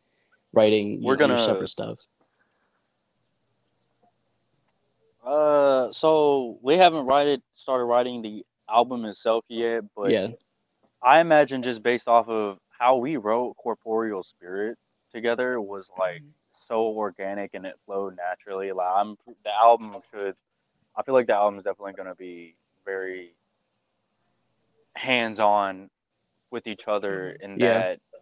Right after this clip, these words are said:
Speaker 2: in that regard.
Speaker 1: That's fucking
Speaker 3: Yeah,
Speaker 1: cool.
Speaker 3: like, it was, yeah, it felt like we, we just naturally have that, like, chemistry, and,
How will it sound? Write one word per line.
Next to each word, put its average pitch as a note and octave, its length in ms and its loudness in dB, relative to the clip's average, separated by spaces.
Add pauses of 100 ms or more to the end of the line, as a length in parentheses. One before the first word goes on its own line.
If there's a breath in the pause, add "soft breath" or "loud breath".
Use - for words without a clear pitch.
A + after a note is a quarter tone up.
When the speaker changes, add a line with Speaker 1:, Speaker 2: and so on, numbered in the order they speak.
(120)
Speaker 2:
in G#2+ 100 -12
that G2+ 200 0
regard. F2+ 440 -4 (1800)
Speaker 1:
That's C#3 200 2
fucking A#2 360 -4
Speaker 3:
Yeah, - 60 -8
Speaker 1:
cool. A2+ 120 0
Speaker 3:
like, A2 160 -8
it F#3 100 -12
was, E3+ 220 -20 (540)
yeah, E3 240 -12
it F3 260 -10
felt F#3 140 -10
like F3 300 -10 (120)
we, F3+ 260 -12
we E3+ 140 -12
just G3+ 220 -14
naturally D3+ 400 -14
have C#3+ 220 -18
that, C#3+ 220 -18
like, C#3+ 200 -16
chemistry, C#3+ 600 -16
and, C3+ 160 -20